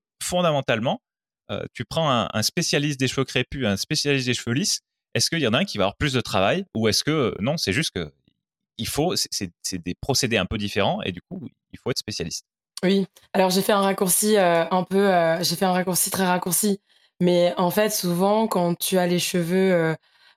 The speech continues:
Speaker 2: euh, texturés, si on peut dire ça comme ça, parce qu'il y a d'autres cheveux aussi où on va te dire, euh, « Mais il y a plus de soins. » C'est pas le même processus. Tu utilises potentiellement plus de produits.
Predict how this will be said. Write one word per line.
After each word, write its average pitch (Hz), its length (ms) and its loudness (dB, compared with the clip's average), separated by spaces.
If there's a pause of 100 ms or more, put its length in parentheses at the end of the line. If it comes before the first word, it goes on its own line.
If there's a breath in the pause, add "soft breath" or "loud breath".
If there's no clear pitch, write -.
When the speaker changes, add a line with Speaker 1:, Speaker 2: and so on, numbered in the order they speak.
(100)
Speaker 2:
euh, 160 160 4
texturés, 185 720 2
si 190 160 -2
on 175 60 -6
peut 170 120 -8
dire 170 140 -4
ça 180 140 -6
comme 170 160 -2
ça, 190 200 0
parce - 140 -6
qu'il 170 140 -4
y 160 100 -4
a 170 260 -6 (120)
d'autres 170 160 -2
cheveux 185 240 2
aussi 190 320 2
où 175 60 0
on 170 60 0
va 165 120 0
te 170 100 -6
dire, 170 300 -2
euh, « 156 60 -2 (440 soft breath)
Mais 190 140 6
il 220 80 4
y 208 80 6
a 180 80 4
plus 190 260 0
de 202 120 2
soins. » 214 300 2
C'est 214 140 0
pas 254 120 2
le 254 60 4
même 220 140 4
processus. - 640 -2 (320)
Tu - 80 -6
utilises 190 320 0
potentiellement 190 600 0 (300)
plus 185 160 0
de 196 80 4
produits. 175 500 -2